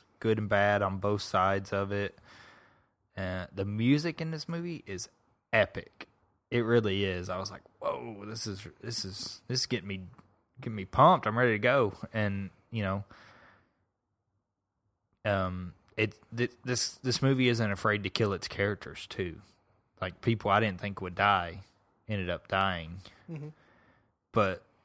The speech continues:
Speaker 1: why they died and fits with their character and what they're trying to achieve. You know, it all, it all goes together. It's actually a really good movie. It's not the greatest movie in the world, but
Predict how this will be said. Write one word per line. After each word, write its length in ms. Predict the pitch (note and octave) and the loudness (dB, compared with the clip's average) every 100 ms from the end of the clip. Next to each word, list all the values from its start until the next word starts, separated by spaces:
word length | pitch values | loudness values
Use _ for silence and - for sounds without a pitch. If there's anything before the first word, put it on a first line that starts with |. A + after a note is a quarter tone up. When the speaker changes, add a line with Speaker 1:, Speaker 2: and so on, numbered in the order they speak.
| _ _ _ _ _ _ _ | _ _ _ _ _ _ _
Speaker 1:
why 300 | G2 G2+ G2+ | 0 4 4
they 160 | G#2+ G2+ | 4 0
died 520 | F#2+ F#2 F#2 F#2+ F#2+ | 2 2 2 0 -2
and 380 | F#2 F2 F2 F#2 - _ _ _ - | -6 -8 -10 -12 -16 _ _ _ -16
fits 340 | - G#2+ - - | 0 2 2 -4
with 100 | G2 | -4
their 140 | F2+ | -4
character 1000 | - A2 G2+ G#2 - G#2+ G#2 G#2+ E2+ C2 - | -2 0 2 0 0 0 2 0 -2 -8 -12
and 340 | G2 F#2 F#2 | -8 -8 -4
what 160 | G#2+ G#2 | -2 0
they're 140 | G2 | -2
trying 300 | F#2+ G#2 G2 | 0 -2 0
to 60 | F#2 | -4
achieve. 680 | F#2 - - G2 F#2+ F#2+ - _ - _ _ _ _ | -6 -8 -6 -4 -4 -8 -12 _ -20 _ _ _ _
You 80 | F#2 | -8
know, 100 | F2+ | -4
it 80 | F#2+ | 2
all, 240 | G#2 - - _ | 2 2 -8 _
it 120 | A2+ A2+ | 4 8
all 260 | C3 C#3 | 10 10
goes 280 | B2+ A#2+ A2+ | 6 2 2
together. 280 | G#2+ G#2+ G#2 - | 0 0 0 -6
It's 240 | - - | -6 -6
actually 300 | C3+ - A2 | -6 -8 -10
a 40 | |
really 220 | A2 A2+ A2+ | -8 -6 -4
good 160 | B2 | -4
movie. 380 | A#2+ B2+ C3 - - - _ | -2 -4 -6 -8 -16 -20 _
It's 260 | F#2+ G2+ - | -2 2 4
not 400 | A2+ A2+ A#2+ - _ - | 6 6 4 -2 _ -8
the 60 | |
greatest 440 | A2+ B2 A2 A2+ A#2+ | -2 4 4 4 0
movie 220 | A2+ A2+ | 2 2
in 60 | G2+ | 0
the 60 | |
world, 380 | F#2+ C3 C3 A2+ | 0 2 2 2
but 280 | G#2 F#2 | -2 -2